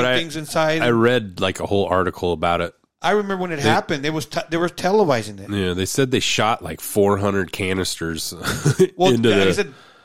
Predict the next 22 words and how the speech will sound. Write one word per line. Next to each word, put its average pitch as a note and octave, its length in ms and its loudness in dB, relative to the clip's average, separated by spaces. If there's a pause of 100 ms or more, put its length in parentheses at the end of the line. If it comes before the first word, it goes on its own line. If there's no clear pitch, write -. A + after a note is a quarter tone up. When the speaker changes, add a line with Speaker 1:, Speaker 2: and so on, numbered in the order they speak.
(140)
Speaker 2:
yeah. C3 140 -4
Speaker 1:
They G#2 100 6
were, G#2 100 6
they A2 240 0
were G#2 100 8
running G#2+ 420 4
it, G#2+ 120 -4 (240)
uh, E2 320 -4
running, G2+ 460 2
like, F2+ 220 -6 (260)
using G#2 240 0
a F2 60 0
tank G#2+ 440 -2
to, G2+ 80 -2
like, F2 240 0 (640)
you F2+ 80 -10
know, F2 60 -4
run G2 320 2
over G2 260 2
the F2+ 60 -2
building G2+ 640 2
and. D#2 260 -6